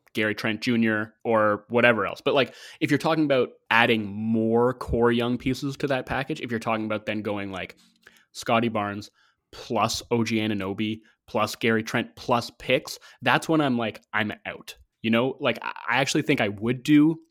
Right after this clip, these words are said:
if I was in the Raptors position, just because of, like, Fred and Pascal, those guys are in their primes right now. Like, they're ready to win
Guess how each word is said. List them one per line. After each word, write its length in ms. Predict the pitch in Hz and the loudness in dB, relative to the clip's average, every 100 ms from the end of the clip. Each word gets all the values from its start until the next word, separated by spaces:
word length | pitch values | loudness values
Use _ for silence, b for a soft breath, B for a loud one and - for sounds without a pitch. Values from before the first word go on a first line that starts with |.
| - | -6
if 100 | 127 | 4
I 60 | 135 | 4
was 120 | 127 | 4
in 60 | |
the 60 | 123 | 2
Raptors 320 | 107 117 135 | 0 0 -4
position, 300 | 139 135 147 | -6 -4 -2
just 180 | 131 107 | -2 -2
because 300 | 185 - 131 | -4 -4 -4
of, 160 | 127 - b b b b b b _ _ _ - _ | -6 -10 b b b b b b _ _ _ -20 _
like, 160 | - 131 | -2 -2
Fred 500 | - 147 147 160 - - _ _ _ - | 0 2 4 4 0 -10 _ _ _ -2
and 180 | 120 | 0
Pascal, 540 | 117 120 110 117 110 113 | 2 0 0 0 0 2
those 200 | 113 110 | 0 -2
guys 200 | 110 107 | -4 -4
are 100 | 104 | -6
in 100 | 101 | -6
their 120 | 95 | -8
primes 640 | - - 92 85 98 - - _ - | -8 -8 -8 -8 -14 -18 -20 _ -10
right 200 | 101 82 | -8 -6
now. 180 | 87 65 | -8 -8
Like, 220 | 98 - | -8 0
they're 180 | 120 117 | 2 4
ready 240 | 113 110 | 2 0
to 100 | 104 | -4
win 340 | 95 98 98 | -4 -6 -6